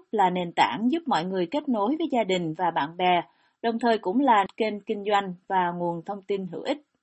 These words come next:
Tất cả đều đặc biệt quan trọng trong đại dịch covid mười chín, đại sứ Hoa Kỳ nói. Trong bối cảnh chúng ta đang kỷ niệm hai mươi lăm năm quan hệ ngoại giao trong năm nay, chiến dịch Facebook vì Việt Nam cho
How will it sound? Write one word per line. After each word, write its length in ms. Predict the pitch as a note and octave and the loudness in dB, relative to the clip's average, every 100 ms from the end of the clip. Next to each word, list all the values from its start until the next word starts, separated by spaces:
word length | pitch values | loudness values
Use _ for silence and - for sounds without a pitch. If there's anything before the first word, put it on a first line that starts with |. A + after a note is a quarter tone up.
| _ | _
Tất 140 | D4+ D4+ | -6 -2
cả 300 | - F#2+ F3 G#3 | 0 0 0 -2
đều 220 | G3 F3+ | -2 -2
đặc 260 | - E3+ G3+ | -2 -6 -6
biệt 180 | F#3+ - | -8 -4
quan 240 | G3+ F#3+ | -4 -2
trọng 260 | F#3+ D#3+ C3 - | -2 -2 -2 -6
trong 280 | G3+ F#3 F#3 | -4 -4 -4
đại 200 | E3 D#3 | -6 -4
dịch 180 | F3+ E3 _ _ _ | -6 -6 _ _ _
covid 340 | G3 F#3 C#4+ - | -6 -4 -6 -6
mười 160 | F#3+ D#3+ | -6 -4
chín, 200 | F#3 F#3 - _ _ _ _ _ - | 0 0 -2 _ _ _ _ _ -6
đại 160 | E3+ - | -4 -4
sứ 140 | F3+ B3+ | -6 -4
Hoa 140 | A3 F#3 | -4 -4
Kỳ 140 | E3+ | -6
nói. 320 | E3 D#3 A#3+ - _ _ _ _ _ _ - | 0 0 0 -4 _ _ _ _ _ _ 0
Trong 140 | E4 | 2
bối 140 | E4+ F4+ | 2 2
cảnh 180 | - G#3+ | 0 0
chúng 160 | D#4 E4 | -6 2
ta 200 | C4+ B3 | 4 6
đang 220 | A#3+ A#3 | 4 2
kỷ 120 | - | 0
niệm 280 | A#3 F3+ F3+ | 0 0 -2
hai 160 | - F3 | -6 -4
mươi 120 | A3 | -2
lăm 260 | A3 G#3 | -2 0
năm 200 | G#3+ G#3+ G3+ | 0 0 0
quan 220 | G#3+ G3+ | 0 0
hệ 200 | G3 D#3 | -2 -4
ngoại 220 | E3+ E3 F3+ | -2 -4 0
giao 240 | G3+ F#3+ | 2 2
trong 180 | G#3 F#3+ | -2 -4
năm 180 | F#3+ F#3+ | -6 -2
nay, 320 | G3 F#3 E3 _ _ _ - | 0 0 -2 _ _ _ -6
chiến 220 | B3 E4 | -2 0
dịch 160 | A#3 - | 0 -2
Facebook 380 | G#3 G3 D4 E4 | -4 -4 -4 -4
vì 100 | A3 F3+ | -4 -2
Việt 160 | E3+ | -2
Nam 220 | F#3+ G3 | 0 -2
cho 100 | F#3+ | 0